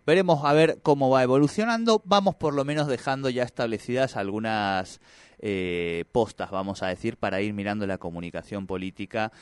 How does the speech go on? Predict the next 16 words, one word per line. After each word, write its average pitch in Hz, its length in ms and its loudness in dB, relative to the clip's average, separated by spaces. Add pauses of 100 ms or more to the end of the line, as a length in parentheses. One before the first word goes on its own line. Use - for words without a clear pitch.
(160)
en 95 160 -10
esta 98 220 -6
transformación 90 760 -8
de 92 80 -6
candidato 82 500 -10
a 85 40 -6
presidente. 78 580 -12
Así 92 180 -12
que, 180 120 -2
bueno, 90 320 -4
nuestra 101 280 -6
audiencia 101 380 -4
que 92 100 -6
vaya 85 460 -2
viendo 73 600 -8
eso. - 260 -16